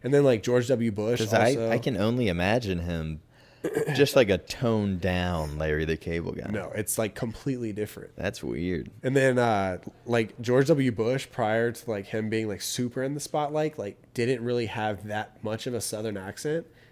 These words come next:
Speaker 1: And then when he started running for president, he start-, he, like, he, like,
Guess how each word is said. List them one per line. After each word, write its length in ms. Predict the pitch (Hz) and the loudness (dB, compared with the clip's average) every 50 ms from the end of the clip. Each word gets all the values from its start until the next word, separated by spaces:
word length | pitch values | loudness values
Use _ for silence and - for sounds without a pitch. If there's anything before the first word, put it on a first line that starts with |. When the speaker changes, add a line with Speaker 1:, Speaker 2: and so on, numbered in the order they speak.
| _ - | _ -10
Speaker 1:
And 140 | 110 104 107 | -6 -4 -2
then 120 | 110 107 107 | -2 -2 -2
when 100 | 107 104 | -4 -6
he 60 | 98 | -6
started 340 | - - 110 101 104 98 98 | -4 -4 -2 -2 -2 -2 -2
running 260 | 98 98 101 101 95 | -4 -4 -4 -4 -6
for 140 | - 98 90 | -8 -10 -12
president, 640 | - - - 95 98 98 117 117 123 127 123 - - _ _ _ _ - | -12 -10 -8 -6 -6 -4 -4 -4 -4 -4 -4 -8 -12 _ _ _ _ -16
he 800 | - - - - - - - - - - - - - 123 113 | -14 -12 -12 -12 -14 -14 -16 -18 -18 -18 -16 -8 -6 -4 -4
start-, 300 | - - - 117 110 - | -4 -2 -2 -2 -2 -2
he, 120 | 113 135 120 | -2 -2 0
like, 280 | 110 101 95 - - - - _ _ - | 0 -2 -4 -6 -10 -20 -20 _ _ -8
he, 180 | - 156 147 | -2 0 2
like, 280 | 120 107 101 92 - | 2 2 0 -2 -4